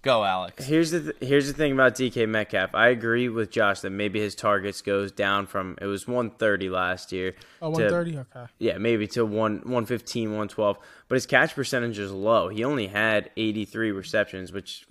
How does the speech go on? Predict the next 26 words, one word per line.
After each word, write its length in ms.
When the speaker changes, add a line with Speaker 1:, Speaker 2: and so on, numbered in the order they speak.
Speaker 2:
off 200
a 100
hundred 300
and 160
thirty 240
targets 540
isn't, 360
isn't 220
incredible. 680
So 140
even 220
if 40
his 140
targets 340
go 120
down 260
a 20
little 160
bit, 140
I 60
expect 380
him 80
to 60
catch 280
more 160
balls. 360